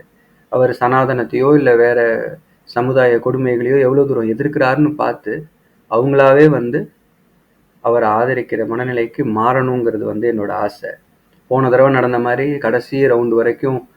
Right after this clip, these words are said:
ஆ, ஜெயிப்பாரா தோப்பாராங்கிற மாதிரி போறதுங்கிறது வந்து ரொம்ப தப்பு. அதுவும் திருமாவளவன் மாதிரி ஒரு தலைவருக்கு அது நடக்கிறது வந்து ரொம்ப தப்பு.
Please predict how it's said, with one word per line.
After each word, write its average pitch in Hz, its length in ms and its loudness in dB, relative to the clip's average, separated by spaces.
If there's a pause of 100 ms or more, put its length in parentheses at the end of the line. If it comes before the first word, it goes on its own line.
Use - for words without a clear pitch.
(480)
ஆ, 107 680 -10 (560)
ஜெயிப்பாரா 123 420 4
தோப்பாராங்கிற 127 720 2
மாதிரி 127 560 -2 (360)
போறதுங்கிறது 135 460 2
வந்து 139 220 2
ரொம்ப 135 280 -2 (260)
தப்பு. - 460 -2 (240)
அதுவும் 156 300 2
திருமாவளவன் 143 560 2
மாதிரி 139 200 2
ஒரு 123 100 -2
தலைவருக்கு 120 460 -2
அது 110 80 -6
நடக்கிறது 107 380 -10
வந்து 120 220 -10
ரொம்ப 107 240 -10
தப்பு. - 340 -18